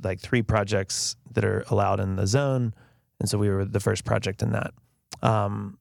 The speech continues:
but by doing that, we had already kind of paved the way for there to be two other companies to come along and, and do it as well. And what was funny was, like, I, the media, the, establishing that zone got a lot of press, and,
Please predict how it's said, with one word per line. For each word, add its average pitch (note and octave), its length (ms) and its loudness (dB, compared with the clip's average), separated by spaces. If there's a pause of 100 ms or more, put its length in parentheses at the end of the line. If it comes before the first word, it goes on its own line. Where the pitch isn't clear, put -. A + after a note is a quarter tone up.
(200)
but A#2 120 2
by A2 180 0
doing A#2+ 500 0
that, F#2+ 160 -2
we G2+ 80 2
had G#2 80 2
already G2+ 180 0
kind G2+ 140 -2
of F2+ 80 -4
paved G#2 340 0
the G2+ 140 0
way G#2 340 2
for G2 320 0
there G2 160 2
to F#2+ 80 0
be F#2 120 0
two A#2+ 240 2
other A#2 180 0
companies G2 400 -4
to - 60 -18
come G#2+ 120 -2
along F#2+ 240 0
and, G2 280 -6
and G#2 120 -4
do G#2 100 0
it G2+ 60 0
as G2 100 -2
well. A2 220 2 (420)
And C3 100 6
what D3 100 0
was A#2 140 -2
funny C#3 180 2
was, A2+ 120 -2
like, A2 280 0
I, G#2 100 0 (640)
the A2+ 260 -2
media, C3 320 0
the, A#2 320 -6 (460)
establishing B2+ 580 2
that G#2+ 140 0
zone A#2+ 220 0
got G#2+ 120 2
a G2 40 0
lot G2+ 200 0
of G2 100 -8
press, C3+ 360 0
and, G2+ 280 -2